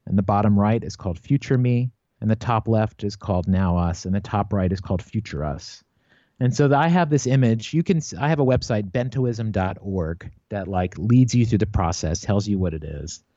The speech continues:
Um, but it's like the lock screen on my phone. And so when I'm facing a decision, I look at my phone and I just think about these different parts of myself. And, uh, it's something my wife and I,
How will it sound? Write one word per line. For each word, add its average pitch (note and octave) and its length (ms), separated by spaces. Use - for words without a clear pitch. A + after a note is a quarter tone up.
Um, A2 180
but D#3 120
it's G3+ 100
like B3 140
the E3 80
lock A#2 260
screen A#2 240
on A2+ 80
my A#2+ 140
phone. C#3+ 480
And A2 140
so A#2 140
when A2+ 120
I'm A#2+ 300
facing G#2+ 340
a A2 40
decision, B2 420
I A2 100
look A2+ 220
at C#3+ 60
my C3+ 120
phone D#3+ 240
and G#2+ 100
I B2+ 60
just D#3 320
think G#3+ 200
about E2 340
these G2 140
different A#2+ 300
parts B2 240
of G2 60
myself. D#2 560
And, E2+ 180
uh, G2+ 240
it's B2 100
something C3+ 180
my B2+ 140
wife B2+ 320
and C#3+ 100
I, A#2 140